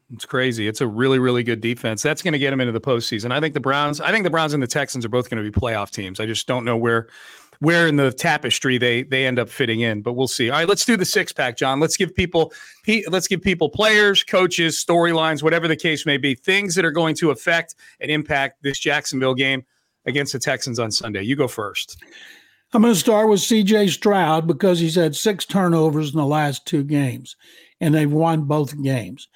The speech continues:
Speaker 2: And so you gotta hope that that was kind of a, an aberration, a mirage.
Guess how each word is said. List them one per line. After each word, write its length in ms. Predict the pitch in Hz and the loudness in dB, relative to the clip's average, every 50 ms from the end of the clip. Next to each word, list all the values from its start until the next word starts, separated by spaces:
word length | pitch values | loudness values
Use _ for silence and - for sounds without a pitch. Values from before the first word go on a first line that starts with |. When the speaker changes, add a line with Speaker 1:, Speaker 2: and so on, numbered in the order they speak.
| - - - _ _ - | -20 -20 -20 _ _ -2
Speaker 2:
And 180 | 160 156 156 | 0 0 0
so 400 | 147 - - 190 175 175 165 160 | 0 0 0 2 2 4 4 2
you 200 | 160 147 147 147 | 2 2 0 0
gotta 320 | 143 180 208 220 233 233 202 | 0 2 2 2 4 2 2
hope 540 | 139 147 156 196 214 208 170 147 135 - _ _ | 0 0 0 2 2 4 2 2 -2 -4 _ _
that 200 | - 160 139 - - | -6 -6 -4 -2 -2
that 200 | 180 170 165 - | -2 0 0 -2
was 180 | 170 156 - | -4 -4 -6
kind 300 | - - 180 175 175 160 | -6 -4 -2 0 2 2
of 120 | 160 147 156 | 0 0 0
a, 260 | 135 127 123 131 - 214 | 0 0 -2 -4 -6 -6
an 120 | 202 139 | -4 0
aberration, 720 | 151 165 165 156 165 156 143 147 151 143 131 120 - 135 131 | 0 0 2 2 2 2 2 2 2 2 2 0 -2 -4 -4
a 40 | 135 | -2
mirage. 640 | 139 143 135 147 165 165 151 139 123 117 113 117 113 | 0 2 2 4 4 4 2 2 0 -2 -6 -10 -16